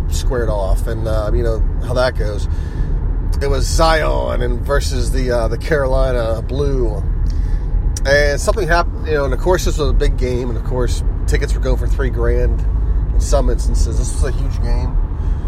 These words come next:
and, you know, it's kinda like dumping some big money into something and it just falls apart. It's like buying the, uh, the, the sixty grand B M W that you wanted and, uh, and, uh,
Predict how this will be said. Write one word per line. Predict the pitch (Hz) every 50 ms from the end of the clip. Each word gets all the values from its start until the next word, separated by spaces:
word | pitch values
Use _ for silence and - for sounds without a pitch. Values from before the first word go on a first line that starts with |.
| - - - - - - - 147
and, | 139 147 147 147 151 151 151 147 - - - - - - - - - - - - - - - - - - - - - - - - - - - - - - - - - - - - - - - - - - - - - - - - - - - - - - - - - -
you | 185 165
know, | 143 131 135 135 - - - - - -
it's | - -
kinda | - 202 202
like | 214 202 160 -
dumping | 170 165 165 - 165 147 - -
some | - - 156 143
big | 147 143 131
money | 123 135 139 143
into | 135 120 113
something | - - 123 117 - 120 113
and | 117
it | 113 -
just | - - -
falls | 135 127 117 -
apart. | - - - 131 123 120 117 - - - - - - - - - - -
It's | - -
like | 226 226 214 -
buying | 180 190 196 190 190 180
the, | 175 160 151 151
uh, | 147 143 139 131 131 131 127
the, | 123 135 131 - - - - -
the | 147
sixty | - - - 160 - - -
grand | 139 131 143 143 147 147 147 143 135 123 -
B | 139 135 135
M | 127 120
W | 117 131 131 123 127 120 117 113 110
that | - 113 110 -
you | 117 117
wanted | - - 120 120 117 113 113
and, | 113 110 110
uh, | 110 - -
and, | - - - 110
uh, | 117 117 113 110 104